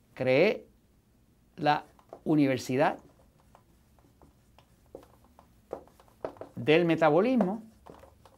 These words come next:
para, que también le llamamos Unimetap, unimetap punto com,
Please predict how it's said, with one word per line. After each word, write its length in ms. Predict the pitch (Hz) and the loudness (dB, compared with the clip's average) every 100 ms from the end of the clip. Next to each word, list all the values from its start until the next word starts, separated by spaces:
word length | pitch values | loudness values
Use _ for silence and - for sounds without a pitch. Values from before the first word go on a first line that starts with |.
| _ - _ _ - - - _ _ _ _ _ _ - _ - _ - _ - - - _ - - _ _ - - _ - | _ -20 _ _ -18 -18 -18 _ _ _ _ _ _ -20 _ -20 _ -20 _ -12 -12 -20 _ -20 -20 _ _ -20 -20 _ 2
para, 340 | 147 143 - | 4 4 2
que 120 | - | -10
también 280 | - 120 151 | -6 -2 0
le 80 | 170 | 0
llamamos 380 | 165 175 175 - | 0 0 -2 -2
Unimetap, 600 | 156 135 135 139 165 - - - - - _ - - - - - - - - - - - - - - _ - - - - _ _ _ - - _ - - - | -2 0 0 0 0 -2 -12 -14 -20 -20 _ -20 -20 -20 -16 -16 -16 -20 -12 -12 -12 -20 -20 -20 -20 _ -20 -20 -20 -20 _ _ _ -20 -20 _ -12 -12 -16
unimetap 420 | 135 107 151 151 | -12 -4 -2 -2
punto 360 | 151 147 - 131 | -2 -2 -2 0
com, 240 | 165 117 | 0 0